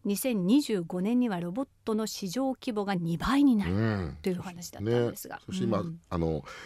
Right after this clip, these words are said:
Speaker 2: 生産の現場で使われているロボットというのが、どんどんこの我々の日常生活にも入ってくるっていう、
Speaker 1: はい。
Speaker 2: そういう話でしたよね。
Speaker 1: うん。
Speaker 2: うん。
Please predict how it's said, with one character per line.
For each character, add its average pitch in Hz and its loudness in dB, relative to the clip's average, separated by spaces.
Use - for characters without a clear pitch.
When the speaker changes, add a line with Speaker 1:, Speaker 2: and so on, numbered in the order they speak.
Speaker 2:
生 110 2
産 117 0
の 170 0
現 139 4
場 113 4
で 117 4
使 - -6
わ 107 4
れ 101 0
て - -4
い 120 2
る 151 2
ロ 101 6
ボ 90 4
ッ 85 -2
ト 82 0
と 82 -4
い 80 -2
う 80 2
の 101 0
が、 131 4
ど 78 0
ん 185 6
ど 156 6
ん 90 2
こ 73 -10
の 76 -2
我 76 2
々 92 2
の 107 2
日 85 0
常 160 4
生 196 2
活 196 -2
に 107 2
も 85 0
入 87 -2
っ - -2
て - -8
く - -4
る - -4
っ - -6
て 175 -4
い - -2
う、 202 0
Speaker 1:
は 240 4
い。 - 4
Speaker 2:
そ 220 4
う - 4
い 196 4
う 196 4
話 170 -2
で 165 -8
し - -12
た 165 -8
よ 147 -6
ね。 160 0
Speaker 1:
う 185 2
ん。 - 6
Speaker 2:
う 220 6
ん。 233 4